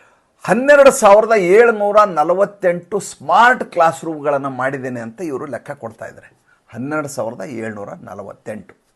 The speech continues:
ಈ ಕ್ಲಾಸ್ ರೂಮ್‌ಗಳನ್ನು ಮಾಡಲಿಕ್ಕೆ ಖರ್ಚು ಮಾಡಿದಂಥ ವೆಚ್ಚ ಎರಡು ಸಾವಿರದ ಎಂಟುನೂರ ತೊಂಬತ್ತೆರಡು ಕೋಟಿ ರೂಪಾಯಿಗಳು, ಅಜಮಾಸು ಮೂರು ಸಾವಿರ ಕೋಟಿ ಅನ್ಕೊಳ್ಳಿ.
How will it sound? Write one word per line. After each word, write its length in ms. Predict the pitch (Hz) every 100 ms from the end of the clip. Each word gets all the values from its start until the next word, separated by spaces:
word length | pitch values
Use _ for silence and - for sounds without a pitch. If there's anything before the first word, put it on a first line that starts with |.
| _ _ _ _ _ -
ಈ 120 | 208
ಕ್ಲಾಸ್ 420 | 208 185 180 185 277
ರೂಮ್‌ಗಳನ್ನು 500 | 277 247 247 233 214
ಮಾಡಲಿಕ್ಕೆ 760 | 196 202 202 196 - 220 233
ಖರ್ಚು 380 | - 185 180 226
ಮಾಡಿದಂಥ 500 | 190 185 180 170 - 160
ವೆಚ್ಚ 400 | 131 185 - 233 214
ಎರಡು 420 | 185 147 190 214
ಸಾವಿರದ 520 | 190 - 160 160 175 190
ಎಂಟುನೂರ 680 | 165 139 160 156 139 139 180
ತೊಂಬತ್ತೆರಡು 720 | - 120 127 135 131 117 117
ಕೋಟಿ 300 | 139 190 131
ರೂಪಾಯಿಗಳು, 520 | 101 - - - - _ -
ಅಜಮಾಸು 520 | 143 160 151 135 185
ಮೂರು 300 | 170 131 143
ಸಾವಿರ 280 | 139 123 117
ಕೋಟಿ 340 | 113 107 107
ಅನ್ಕೊಳ್ಳಿ. 420 | 110 95 - -